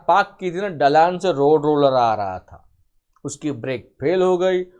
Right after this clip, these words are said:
और वो कार का कचुम्बर निकाल के आगे चला गया,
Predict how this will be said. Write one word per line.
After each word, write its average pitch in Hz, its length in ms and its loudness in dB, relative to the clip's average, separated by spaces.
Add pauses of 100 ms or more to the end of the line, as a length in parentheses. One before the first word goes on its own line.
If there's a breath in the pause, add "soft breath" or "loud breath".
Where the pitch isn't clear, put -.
(140 soft breath)
और 165 200 4
वो 123 480 -2
कार 170 240 4
का 147 100 -4
कचुम्बर 185 500 -4
निकाल 147 360 -6
के 160 140 -12
आगे 127 340 -6
चला 92 400 -12
गया, 76 340 -20